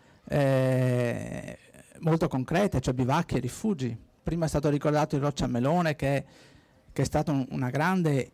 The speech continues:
impresa che viene concepita addirittura negli anni della Prima Guerra Mondiale e poi portata a termine, eh, nel ventitré. Eh, nel millenovecentoventitré, appunto, viene inaugurato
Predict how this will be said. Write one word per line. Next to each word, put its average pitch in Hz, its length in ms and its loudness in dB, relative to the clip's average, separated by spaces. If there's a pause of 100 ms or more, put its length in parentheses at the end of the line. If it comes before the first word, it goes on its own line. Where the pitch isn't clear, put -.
impresa 131 720 0
che - 100 -6
viene 156 200 0
concepita 147 640 0
addirittura 139 480 -4
negli 139 240 2
anni 143 640 2
della 139 220 0
Prima 143 280 2
Guerra 135 220 2
Mondiale 135 760 0 (360)
e 151 120 0
poi 165 200 0
portata 147 380 -4
a 139 40 -2
termine, 143 840 0
eh, 127 600 0
nel 139 160 2
ventitré. 135 640 -2 (240)
Eh, - 160 -8
nel 143 160 -6
millenovecentoventitré, 143 1040 0
appunto, 135 340 -4
viene 131 240 0
inaugurato 135 960 0